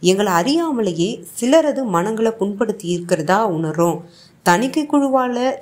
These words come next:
சான்றளிக்கப்பட்டு திரையரங்குல வெளியான ஒரு படம் ஓ டி டியில இருந்து நீக்கப்பட்டது நாங்க சற்றும் எதிர்பாராத ஒண்ணு.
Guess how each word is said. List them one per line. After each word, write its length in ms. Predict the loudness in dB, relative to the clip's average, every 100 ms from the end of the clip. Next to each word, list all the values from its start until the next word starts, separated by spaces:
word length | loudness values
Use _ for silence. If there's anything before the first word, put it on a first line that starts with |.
| 0
சான்றளிக்கப்பட்டு 800 | 0 2 0 -2 -4 -2 -2 -2 0
திரையரங்குல 600 | 0 2 0 -2 -2 -2
வெளியான 420 | -2 -2 -2 -2
ஒரு 160 | -2 -2
படம் 360 | 0 0 -2 -8 _ _ 4
ஓ 160 | 4
டி 220 | 4 0 2
டியில 260 | 0 2
இருந்து 280 | 0 0 -2
நீக்கப்பட்டது 760 | -2 -2 -4 -2 -4 0 0 0 -8 -4
நாங்க 300 | 0 0 -2
சற்றும் 480 | -4 -6 -4 -2
எதிர்பாராத 680 | 0 0 2 2 2 0 -2
ஒண்ணு. 360 | -2 -2 -2